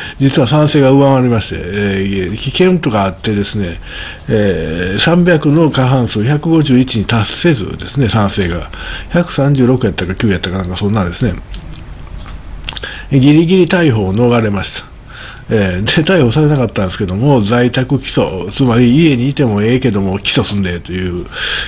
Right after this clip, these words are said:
起訴に、えー、至りました。あのー、に-、日本ではですね、起訴をされたらですね、九十九点九パーセントは有罪になります。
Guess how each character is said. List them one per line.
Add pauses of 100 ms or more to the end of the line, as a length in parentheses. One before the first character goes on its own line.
起
訴
に、
え
ー、
至
り
ま
し
た。 (840)
あ
の
ー、
に-、 (280)
日
本
で
は
で
す
ね、
起
訴
を
さ
れ
た
ら
で
す
ね、
九
十
九
点
九
パ
ー
セ
ン
ト
は
有
罪
に
な
り
ま
す。